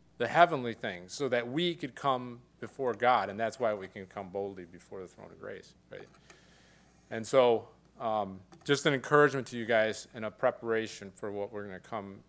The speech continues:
in Revelation. So let me, let me finish and pray. And Lord, we're humbled by, um, your words as this godly man,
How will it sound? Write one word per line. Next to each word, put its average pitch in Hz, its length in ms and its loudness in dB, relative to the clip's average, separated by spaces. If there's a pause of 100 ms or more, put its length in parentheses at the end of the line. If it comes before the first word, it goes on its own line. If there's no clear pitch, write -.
in 95 180 -16
Revelation. 95 640 -10
So - 160 -18
let 98 120 -12
me, 95 140 -12 (560)
let 98 100 -12
me 98 80 -8
finish 98 340 -8
and 87 120 -12
pray. 87 240 -8 (1040)
And 117 140 0
Lord, 135 220 12
we're 139 220 6
humbled 135 500 6
by, 104 360 6
um, 95 320 -2 (920)
your 123 180 2
words 120 500 6
as 101 140 -6
this 110 300 -4
godly 117 460 4
man, 110 500 -2